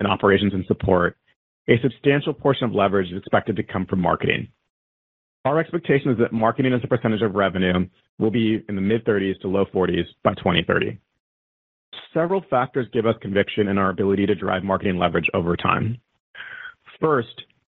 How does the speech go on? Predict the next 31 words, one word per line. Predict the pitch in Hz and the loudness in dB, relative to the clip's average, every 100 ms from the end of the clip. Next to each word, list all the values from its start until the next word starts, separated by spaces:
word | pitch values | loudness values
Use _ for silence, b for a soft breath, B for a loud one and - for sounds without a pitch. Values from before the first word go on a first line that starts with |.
| _ | _
a | 131 | -2
greater | 110 110 139 170 185 | 0 -2 0 2 0
share | 156 143 | 0 0
of | 127 | 0
our | 120 - | -2 0
spend | 107 95 95 - | -2 0 -2 -6
is | 110 | -6
increasingly | 98 - 123 135 123 | -6 0 0 2 0
becoming | 120 113 101 98 | 0 0 0 2
more | 101 104 107 | 4 4 4
semi-fixed | - 98 98 - 92 - | 2 0 0 -2 -4 -4
in | 107 | 0
nature. | 87 85 - - - _ _ _ _ _ _ _ _ - | 0 0 -2 -4 -6 _ _ _ _ _ _ _ _ -4
In | 135 | -2
twenty | 147 156 | 0 0
twenty-two, | 156 170 165 113 101 95 - _ _ - | 0 0 0 0 0 0 -8 _ _ -2
and | 120 | 0
over | 117 120 | 2 0
the | |
course | 123 135 123 | 0 0 -2
of | 113 | -4
twenty | - 120 | -2 0
twenty-three, | 113 113 110 101 92 90 95 - _ _ - | 0 0 0 0 0 0 -2 -10 _ _ -4
we | 117 | 0
meaningfully | 120 135 147 - 143 135 | 2 2 0 0 -2 -2
scaled | 131 107 | 0 0
investment | 104 98 98 - - | 0 -2 -2 -2 -2
in | 98 | -2
broad-based | 87 95 98 104 101 - | -2 -2 0 0 -2 -4
brand | 95 90 | -2 -2
spend | - 98 90 90 | 0 0 0 -2